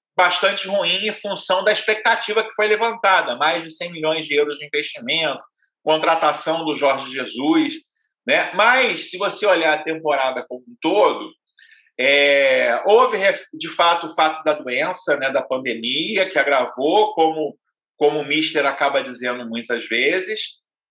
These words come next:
e acho que isso foi muito prejudicial, né? Enfim,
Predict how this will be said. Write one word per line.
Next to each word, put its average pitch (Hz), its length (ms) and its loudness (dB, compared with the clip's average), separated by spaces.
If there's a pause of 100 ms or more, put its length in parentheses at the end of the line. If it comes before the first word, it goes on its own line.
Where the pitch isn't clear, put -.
e 190 640 0
acho 196 280 4
que 220 60 -8
isso - 140 -12
foi 214 120 2
muito 208 240 -12
prejudicial, 190 1000 -2
né? 165 400 0
Enfim, 190 400 -2